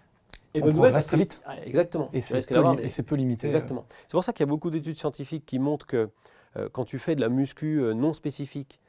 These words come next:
Speaker 1: tu cours plus vite, parce que très, très, très, très souvent, elles sont faites chez des gens qui ont, euh, une capacité de force qui est faible. Donc bien sûr, on va dire, « Ah, la muscu, ça marche.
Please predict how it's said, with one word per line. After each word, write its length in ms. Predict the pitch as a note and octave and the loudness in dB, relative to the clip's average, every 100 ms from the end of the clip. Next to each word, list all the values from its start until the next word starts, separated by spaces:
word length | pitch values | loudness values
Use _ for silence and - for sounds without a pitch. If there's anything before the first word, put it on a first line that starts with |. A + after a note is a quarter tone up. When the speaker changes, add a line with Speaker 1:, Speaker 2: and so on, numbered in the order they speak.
| _ _ _ _ - | _ _ _ _ -16
Speaker 1:
tu 120 | - B2+ | -12 0
cours 160 | D3+ | 2
plus 120 | - | 2
vite, 280 | D#3+ B3+ - _ _ _ - | -2 -4 -8 _ _ _ -10
parce 100 | - | -6
que 60 | |
très, 220 | C3 - G#3 | -6 -4 -6
très, 180 | - | -6
très, 160 | F#3+ F3 | -6 -6
très 140 | - | -4
souvent, 340 | D3+ - F3 G#3 | -4 -2 0 0
elles 80 | B2+ | -4
sont 160 | C3 | -6
faites 220 | - G#3 | -4 -6
chez 100 | - | -4
des 120 | B2+ C3 | -2 -2
gens 220 | F#3+ A3+ _ _ - | -2 -6 _ _ -8
qui 300 | F3+ G#3 G3 - | -6 -6 -8 -6
ont, 340 | B2+ B2 A#2+ | -2 -2 -2
euh, 300 | A2+ G#2+ G#2 G#2+ | -4 -4 -4 -4
une 100 | G#2+ | -2
capacité 480 | C3+ C3+ - A#2+ | -2 -2 -8 -10
de 60 | A#2+ | -6
force 240 | F#3+ G3+ | -4 -4
qui 100 | - | -4
est 120 | B2 A#2 | -4 -2
faible. 300 | - G3+ A#2+ _ _ _ _ _ | -2 -2 -4 _ _ _ _ _
Donc 160 | B2+ B2+ | -4 -2
bien 100 | F3 | 0
sûr, 260 | - A#3 | 0 0
on 40 | B2+ | 0
va 100 | C3 | 0
dire, « 140 | C3+ - | 0 -2
Ah, 100 | F3+ | 0
la 80 | |
muscu, 240 | C#3+ C#3+ G#3+ | 0 -2 -4
ça 140 | F3+ | -2
marche. 340 | D#3+ C#3+ - | -4 -4 -10